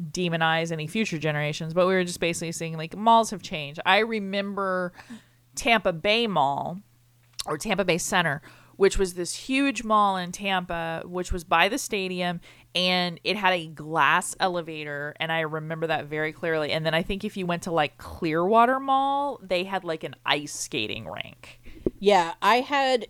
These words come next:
Speaker 2: two, d-, you know, in Jersey, I had two different malls within three different malls, that, now that I think about it, uh, within, like, a twenty minute ride.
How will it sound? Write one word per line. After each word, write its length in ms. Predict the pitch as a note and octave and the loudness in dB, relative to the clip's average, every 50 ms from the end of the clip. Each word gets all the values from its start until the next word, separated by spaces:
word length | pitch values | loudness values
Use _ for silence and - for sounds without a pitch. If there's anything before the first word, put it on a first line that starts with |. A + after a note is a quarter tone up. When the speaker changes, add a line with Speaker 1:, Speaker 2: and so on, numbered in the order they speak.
| - - | -10 -12
Speaker 2:
two, 400 | - - C#4+ C#4+ C#4+ C#4+ C#4+ C4+ | -6 -4 -4 -2 -2 -4 -6 -4
d-, 140 | A3+ A#3 - - - _ | -4 -4 -4 -4 -8 _
you 160 | G#3 A3 G3+ | -4 -2 0
know, 240 | F#3+ F3+ F3 E3+ F3 | 0 0 -2 -2 -4
in 300 | - - G3+ G3+ G#3+ G#3+ | -4 -6 -4 -4 -4 0
Jersey, 400 | A#3+ A3 G3 F3+ F3 F#3 F3 F3 | 2 2 2 2 0 0 0 0
I 140 | D3 D#3+ E3+ | 2 2 0
had 140 | E3 E3 - | -2 -2 -6
two 360 | - - C4 C4 C4 C4 A#3+ | -4 -2 -2 0 0 -2 2
different 320 | G#3+ A#3 A3+ - A#3+ A3 | 2 2 2 2 -2 0
malls 420 | F3+ G3+ G3+ G#3 A3+ A#3 B3+ - - | 2 4 4 4 4 2 -2 -4 -2
within 680 | F3+ F3+ F3+ - F#3 F#3 F#3 F#3 F#3 F#3 F#3+ F#3+ F#3+ - - - - - - - | -2 -2 0 -2 -2 -2 -2 -2 -4 -4 -6 -8 -8 -12 -16 -18 -18 -18 -18 -18
three 400 | _ - - F#3+ F#3 F#3+ F#3+ F#3 | _ -12 -6 0 2 2 2 2
different 360 | F#3+ G3+ G#3 - - A3 G#3 F#3 | 2 0 -2 0 -2 -4 -2 0
malls, 320 | G#3 G#3 G#3+ A3 A3 - | 0 2 2 0 0 -2
that, 180 | G#3 E3+ C3 C#3+ | -4 -4 -4 -2
now 220 | E3+ E3 E3+ E3+ | -2 -2 -2 0
that 180 | E3 E3 D#3+ E3 | 0 0 0 -2
I 60 | E3 | -4
think 200 | - - F3+ F#3 | -4 -6 -6 -6
about 260 | F3+ F3+ F3+ F3+ F3+ | -2 0 2 2 4
it, 140 | F#3 F3 - - _ _ _ | 2 0 -2 -4 _ _ _
uh, 200 | D#3+ E3 D#3+ E3 E3+ | 0 2 2 4 2
within, 280 | F3 E3+ F#3+ F#3 F#3 F3+ | 2 0 0 0 0 2
like, 200 | F3 E3+ D#3+ - | 2 0 0 0
a 100 | - E3 | -2 -4
twenty 500 | D#3+ - - - - F#3+ F3+ F3+ F3+ F3+ | -4 -4 -12 -8 -2 0 0 0 0 0
minute 260 | F3 F3 F3 F3 E3+ - | -2 -2 -2 -2 -2 0
ride. 480 | D3+ D3+ D#3 D#3+ E3+ F3 F#3+ F#3+ G#3+ | 0 2 2 2 2 2 0 -2 -6